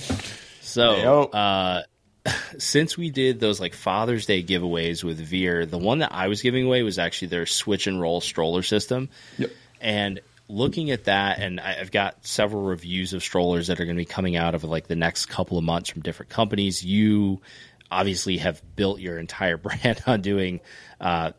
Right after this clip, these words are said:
Speaker 1: in-depth reviews of baby gear, including a ton of strollers.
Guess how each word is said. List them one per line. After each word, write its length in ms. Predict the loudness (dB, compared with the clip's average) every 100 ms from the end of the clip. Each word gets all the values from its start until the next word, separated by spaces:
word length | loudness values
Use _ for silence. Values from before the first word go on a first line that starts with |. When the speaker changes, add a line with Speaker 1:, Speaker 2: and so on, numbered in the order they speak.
| 0
Speaker 1:
in-depth 580 | 4 4 4 2 0 -2
reviews 420 | -4 0 -2 0
of 140 | -2
baby 320 | 0 0 0 -2
gear, 280 | -2 -2
including 640 | -2 -4 -8 -6 -4 -2 -4
a 120 | -6 -6
ton 400 | -4 2 4 2
of 100 | 0
strollers. 640 | 2 4 4 0 -4 -8